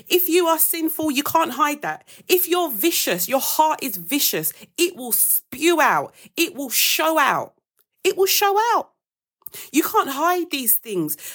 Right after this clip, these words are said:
And the thing is, we can't do it on our own. We cannot do any of this on our own. We can't sit there and be like, "Oh, let me put it out there in the universe that this is gonna change my life."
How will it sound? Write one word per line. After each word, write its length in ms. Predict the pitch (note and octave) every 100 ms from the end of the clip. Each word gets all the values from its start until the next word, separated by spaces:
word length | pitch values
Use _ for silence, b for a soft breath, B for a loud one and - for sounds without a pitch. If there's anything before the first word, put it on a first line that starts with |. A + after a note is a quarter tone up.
| B
And 280 | C#4+ D#4 - - - - - _ -
the 80 | D#4
thing 260 | - F4+
is, 220 | F#4 G4 - B
we 180 | C4 F#4+
can't 360 | - F#4 D4+
do 140 | F4+ F#4
it 60 |
on 120 | F4+ F#4
our 180 | F#4
own. 380 | F#4+ G#4 F4+ F3+ _ _ _ B B
We 280 | B F4+ G#4
cannot 560 | G#4 - E4+ D#4+ - -
do 320 | D4 D4+ D#4+ -
any 240 | D4+ D#4
of 140 | E4 E4
this 200 | C4+ -
on 120 | C4+
our 180 | C#4 C#4
own. 280 | - E4+ C4+
We 140 | D#4+
can't 360 | E4 - F4+ E4+
sit 400 | - F4+ F#4 -
there 300 | C4 F#3 B3 B B B
and 200 | D4 D4
be 140 | D4+
like, 200 | D4 D4 -
"Oh, 360 | - E4+ E4+ F4 B A3
let 140 | C4+ D#4
me 80 |
put 220 | E4 - E4
it 100 | -
out 240 | D#4 D4+
there 180 | C#4 D4
in 80 | C#4+
the 80 | C#4+
universe 600 | B3+ D#4 D4+ - C#4 C#4+
that 200 | - -
this 180 | D4 -
is 100 | -
gonna 200 | C#4 C#4+
change 420 | - C#4 C#4+ C4+
my 140 | B3+
life." 320 | C4 D4 C#4